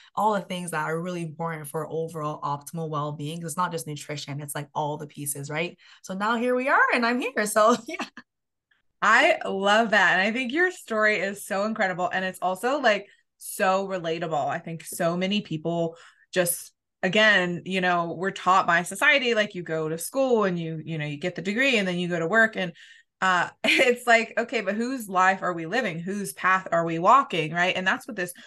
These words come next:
Speaker 2: this message is all about, is how do we access our own soul power? How do we start to move in direction with what it is that our soul wants? And that's not always going to be the same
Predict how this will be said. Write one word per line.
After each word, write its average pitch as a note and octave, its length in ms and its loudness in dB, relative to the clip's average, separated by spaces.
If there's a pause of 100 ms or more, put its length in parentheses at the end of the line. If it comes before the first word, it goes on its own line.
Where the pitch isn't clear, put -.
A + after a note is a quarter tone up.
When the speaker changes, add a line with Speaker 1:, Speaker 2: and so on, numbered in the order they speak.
(280)
Speaker 2:
this G3 340 0
message F#3 380 2
is F3 100 -2
all F#3 240 4
about, G3+ 440 0
is E3+ 360 -6
how F#3 180 0
do A3 60 0
we A#3 160 2
access F#3 340 0
our F3 140 0
own G#3 500 -4
soul E3+ 240 -2
power? D#3+ 240 2
How F3 120 2
do G3+ 60 2
we A3+ 100 0
start F#3 360 -2
to F#3+ 100 -2
move F#3 380 0
in F3+ 120 -2
direction F3+ 460 -2
with E3 160 -4 (320)
what G3 160 2
it F#3+ 120 0
is F#3+ 120 2
that F3 120 0
our E3 140 6
soul A3 280 -2
wants? F3+ 220 -2
And F3 100 -4
that's F#3 200 -4
not F#3 340 0
always F#3+ 320 0
going F#3+ 240 -6
to F#3 100 -4
be F3 120 -2
the E3 100 -6
same F3+ 560 -2